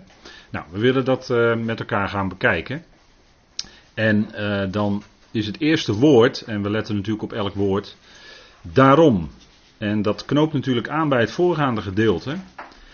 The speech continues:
Dus we hebben in gedachten wat we besproken hebben op heel wat avonden inmiddels. Het voorbeeld van Christus Jezus, met name zijn gezindheid,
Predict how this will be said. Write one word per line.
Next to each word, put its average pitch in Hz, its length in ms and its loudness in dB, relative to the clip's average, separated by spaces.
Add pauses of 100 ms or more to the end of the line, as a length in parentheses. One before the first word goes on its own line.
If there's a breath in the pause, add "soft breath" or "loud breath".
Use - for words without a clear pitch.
(180 loud breath)
Dus - 380 0 (100)
we 101 100 -2
hebben 127 340 0
in 110 200 -4
gedachten 151 580 -4 (600 soft breath)
wat 104 300 -2
we 127 100 0
besproken 135 580 0
hebben 131 400 -6 (140)
op 92 180 -10
heel 110 200 -2
wat 98 180 -4
avonden 131 520 -6
inmiddels. 117 640 -6 (320 soft breath)
Het - 160 -12
voorbeeld 151 500 2
van 98 200 -4
Christus 101 340 -4
Jezus, 123 600 -8
met 92 200 -10
name 110 320 -4
zijn 85 260 -8
gezindheid, 143 720 -6